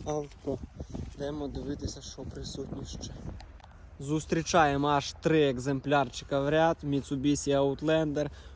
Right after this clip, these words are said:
Honda C R V і Honda C R V. Йдемо детальніше по цих екземплярчиках. Проста оптика,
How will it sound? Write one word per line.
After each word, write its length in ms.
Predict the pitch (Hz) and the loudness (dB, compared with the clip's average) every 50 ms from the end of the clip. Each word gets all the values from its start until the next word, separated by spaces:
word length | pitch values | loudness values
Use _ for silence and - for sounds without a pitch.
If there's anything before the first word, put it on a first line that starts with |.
| - - - | -20 -8 2
Honda 260 | - 156 151 143 123 131 | 4 4 4 4 2 0
C 340 | 131 - - 143 143 147 | -2 -2 -2 0 2 2
R 80 | 143 147 | 2 2
V 60 | 147 | 2
і 320 | 160 165 160 - 123 139 131 | 4 2 2 2 0 -2 -2
Honda 380 | - - 143 147 143 139 131 | -2 0 0 0 2 2 0
C 200 | 135 131 - 139 | -2 -2 -2 -2
R 120 | 135 131 131 | -2 -2 0
V. 200 | 131 127 127 127 | 0 0 0 0
Йдемо 320 | 127 127 139 139 135 135 | 0 0 0 2 2 0
детальніше 540 | 135 131 - 139 135 131 131 131 127 - 131 | -2 -2 -2 -2 -2 0 -2 -2 -4 -6 -8
по 140 | - 139 131 | -8 -8 -8
цих 260 | - 139 131 - 135 | -6 -6 -6 -4 -6
екземплярчиках. 720 | 123 127 127 131 127 - 131 135 135 123 117 131 120 - | -6 -6 -4 -6 -6 -2 -2 -2 -2 -2 -2 -6 -8 -4
Проста 300 | - 147 139 - - 160 | -4 -4 -4 -2 -2 0
оптика, 580 | 160 165 175 170 165 - - 160 - - 156 | 2 4 4 4 4 2 -2 -6 -2 -2 -4